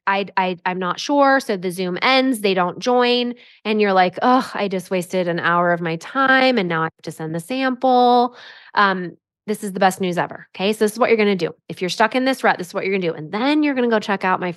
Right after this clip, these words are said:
my call that I do on Tuesdays and Thursdays so that you can see if it's right for you. And then you're gonna join, and then you're gonna unlock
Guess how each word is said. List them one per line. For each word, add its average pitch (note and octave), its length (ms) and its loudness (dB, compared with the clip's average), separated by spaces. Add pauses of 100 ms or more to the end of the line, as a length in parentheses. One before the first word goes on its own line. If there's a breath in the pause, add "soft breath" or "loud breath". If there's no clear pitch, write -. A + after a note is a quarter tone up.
(140)
my F3 180 -4
call G#3+ 260 2
that G#3 100 2
I G3 80 4
do F#3+ 60 0
on E3+ 140 -2
Tuesdays E3 320 -8
and D#3+ 120 -8
Thursdays A3 600 0 (400 loud breath)
so G3 140 -2
that F#3 120 4
you F3+ 80 -2
can G3 100 -6
see C4+ 140 2
if A#3+ 100 4
it's - 160 -10
right A3+ 240 2
for - 80 -8
you. E3 220 -4
And G3+ 160 -10
then G4+ 300 6
you're G4+ 100 8
gonna D4+ 180 4
join, A#3 640 4 (300 loud breath)
and A#3 180 0
then F#4+ 280 4
you're D4 100 2
gonna C#4+ 260 0
unlock E4 1160 4